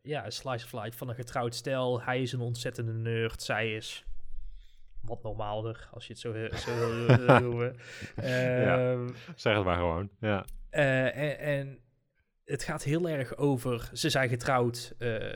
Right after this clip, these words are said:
Speaker 1: ze, ze zijn pas getrouwd, zeg maar. En, en gewoon de dagdagelijkse dingen waar ze elkaar totaal niet in kunnen vinden in sommige dingen. En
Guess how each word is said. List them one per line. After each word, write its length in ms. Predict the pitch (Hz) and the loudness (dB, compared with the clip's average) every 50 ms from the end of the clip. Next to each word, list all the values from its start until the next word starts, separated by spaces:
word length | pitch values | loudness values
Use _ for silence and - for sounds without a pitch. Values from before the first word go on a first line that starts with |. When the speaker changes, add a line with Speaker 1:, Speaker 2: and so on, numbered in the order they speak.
| - - - - - 120 123 | -8 -10 -10 -10 -8 -8 -6
Speaker 1:
ze, 480 | 117 120 131 127 123 113 123 120 120 - 120 | -6 -4 -4 -4 -4 -4 -6 -6 -6 -8 -6
ze 180 | - - - | -6 -6 -4
zijn 280 | 120 127 127 120 117 - | -4 -2 -4 -4 -4 -6
pas 200 | - 135 139 - | -6 -6 -6 -6
getrouwd, 420 | - 123 - - 117 107 110 110 | -8 -8 -6 -4 -2 -2 -2 -4
zeg 160 | - - - - | -6 -10 -12 -10
maar. 160 | - 101 - | -10 -8 -6
En, 240 | 123 123 120 120 - | -6 -4 -6 -6 -4
en 200 | - 127 123 117 | -4 -4 -4 -2
gewoon 200 | - 127 117 113 | -2 -4 -2 -2
de 120 | 113 117 | -2 -2
dagdagelijkse 800 | 113 131 123 117 120 117 123 120 117 117 117 117 113 - - - | 0 0 0 2 2 2 4 4 4 4 4 2 0 -4 -6 -6
dingen 240 | 120 120 113 110 101 | -4 -4 -4 -4 -4
waar 140 | 107 110 110 | -4 -4 -4
ze 80 | - - | -6 -10
elkaar 400 | 113 113 - 110 110 110 - - | -8 -6 -4 -4 -4 -4 -6 -12
totaal 720 | - 113 117 - - 170 165 156 151 143 127 120 123 120 123 | -14 -16 -14 -10 -6 -6 -2 0 0 2 2 0 -2 -4 -8
niet 360 | 120 113 113 131 135 127 - | -8 -6 -4 -2 -4 -4 -2
in 160 | 131 127 120 120 | -4 -4 -4 -4
kunnen 240 | 135 123 127 120 | -4 -4 -4 -2
vinden 360 | 117 139 139 135 127 120 127 120 | -2 0 0 2 2 0 0 0
in 120 | 117 117 | 0 0
sommige 400 | 120 - 131 120 117 113 113 117 | 0 0 -2 -2 -2 -2 -2 -2
dingen. 320 | 113 113 113 113 113 113 - | -2 -2 -4 -4 -4 -4 -2
En 260 | 110 117 113 113 | -2 -2 -2 -4